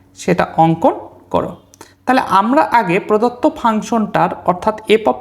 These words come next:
x এর বিপরীত ফাংশনটা নির্ণয় করি। তাহলে ফার্স্টে দেওয়া আছে f of x সমান কি? root over x minus two। তাহলে ধরি y সমান কি? f of x এবং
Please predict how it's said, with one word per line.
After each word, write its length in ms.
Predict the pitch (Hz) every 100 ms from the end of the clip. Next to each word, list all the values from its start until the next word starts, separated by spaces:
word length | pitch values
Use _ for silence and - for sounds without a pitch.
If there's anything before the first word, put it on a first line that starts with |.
| 226
x 40 | 220 - 311
এর 80 | - - 165 160
বিপরীত 360 | 269 311 302 302
ফাংশনটা 460 | 220 185 185 247 339 233
নির্ণয় 280 | 165 123 -
করি। 140 | - 175 _ _ _ _ _ _ -
তাহলে 180 | 262 269
ফার্স্টে 320 | - 254 - 269 269
দেওয়া 180 | 185 202 214
আছে 140 | 214 262 185
f 20 | 214
of 60 | 214
x 20 | 214
সমান 180 | 226 220 214
কি? 80 | 226
root 120 | 185 202
over 140 | 220 220
x 40 | 220 226
minus 220 | 214 208 -
two। 100 | 214 214 - _ _ -
তাহলে 160 | 220 170
ধরি 220 | 165 226 285 240 233
y 20 | 240
সমান 220 | 254 254 247
কি? 80 | 254 240
f 20 | 226
of 60 | 220 226
x 40 | - - _ _ _ - 175
এবং 160 | 226